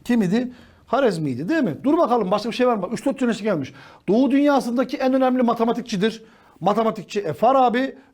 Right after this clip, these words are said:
din adamı diye, diye. İbn Sina şey, e, doktor, tıp, alim, değil mi? Ömer Hayyam işte Rubai Mubai falan yazıyor. E, Utbi tarihçi gibi. Bak, çıkıyor gene yani hani.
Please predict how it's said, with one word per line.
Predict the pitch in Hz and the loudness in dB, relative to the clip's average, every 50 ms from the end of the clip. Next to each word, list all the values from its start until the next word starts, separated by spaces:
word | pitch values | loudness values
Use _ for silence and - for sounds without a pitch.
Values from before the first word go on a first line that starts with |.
| - 165 | -6 -2
din | 220 | 0
adamı | 254 247 226 233 220 220 196 | 2 2 4 2 2 0 0
diye, | 180 196 185 165 156 175 175 170 151 | 0 0 0 0 0 0 0 0 -2
diye. | 147 147 139 | -4 -6 -6
İbn | 147 170 233 - - 220 247 | -6 -6 -8 -8 -4 -2 -2
Sina | 220 220 240 240 240 247 247 240 240 - - | 0 2 2 2 2 2 0 -2 -4 -10 -8
şey, | - - 220 202 208 214 208 - - _ _ _ - | -2 0 2 2 2 0 -4 -12 -20 _ _ _ -4
e, | 151 160 160 160 160 156 160 160 165 160 160 160 160 165 165 160 165 160 165 160 | -2 0 2 2 2 2 2 0 0 -2 -2 -4 -6 -6 -10 -12 -16 -8 -2 0
doktor, | 226 233 233 233 220 208 202 202 - - | 0 0 2 2 0 0 0 -2 -6 -2
tıp, | - 240 233 233 - - | 0 0 0 0 0 0
alim, | 214 208 202 185 165 170 156 151 - 185 | 2 2 2 2 0 -2 -6 -4 -4 -2
değil | 208 196 | -2 0
mi? | 180 190 208 190 | -2 -4 -4 -2
Ömer | 202 226 233 262 254 226 | 0 2 2 4 2 4
Hayyam | 208 226 247 247 247 254 247 240 - - - - - _ _ _ _ - 233 185 | 2 2 2 2 2 2 0 0 -4 -10 -18 -20 -20 _ _ _ _ -20 -20 -18
işte | - - - - 214 | -18 -10 -6 -4 -2
Rubai | 202 247 226 269 254 247 240 | 0 2 2 2 4 2 2
Mubai | 226 240 220 247 240 233 240 233 | 2 2 2 4 4 4 2 2
falan | 233 220 233 233 233 | 2 2 2 2 2
yazıyor. | 226 226 214 190 175 147 156 196 208 190 | 2 2 0 -2 -2 -2 -2 -4 -4 -4
E, | 196 | -4
Utbi | 202 247 247 - - 262 262 262 254 254 - - | -4 -4 -4 -4 -2 0 0 0 0 -4 -6 -2
tarihçi | - 240 240 233 233 226 233 - 196 196 202 214 202 - - - _ _ - | 2 2 4 4 2 0 -2 -2 0 0 0 0 -2 -10 -20 -20 _ _ -10
gibi. | 143 147 190 208 180 | -6 -4 -4 -2 -2
Bak, | 196 - - - | -4 -6 -6 -8
çıkıyor | 202 - - 302 330 320 | -4 2 4 4 4 4
gene | 262 220 208 180 | 4 2 2 0
yani | 165 160 156 151 | -2 -4 -4 -6
hani. | 143 135 127 | -6 -6 -8